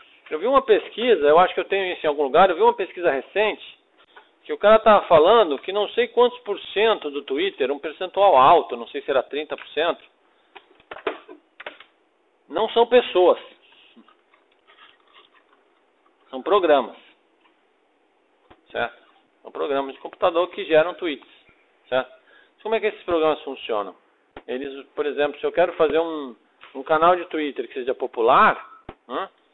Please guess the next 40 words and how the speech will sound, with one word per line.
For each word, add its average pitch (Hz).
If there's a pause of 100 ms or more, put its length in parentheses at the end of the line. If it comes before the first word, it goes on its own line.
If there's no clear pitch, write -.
(260)
o -
que -
eu 156
faço? 120
Eu 127
faço 143
um 151
programa 208 (320)
que 156
analisa 208
os 160
tweets 147
da 196
rede, 185
vê 190
o 196
que 190
que 156
é 139
popular, 185
tal, 185
tal, 202 (140)
eu 190
pego 208
esse 202
daí 226
e 240
retuito. 233 (380)
<laughs> 285 (720)
Aí 156
eu 247
me 220
torno 139
popular. 104 (1120)
Eu 120
tô -
retweetando 156
coisas 214
que 220
são 196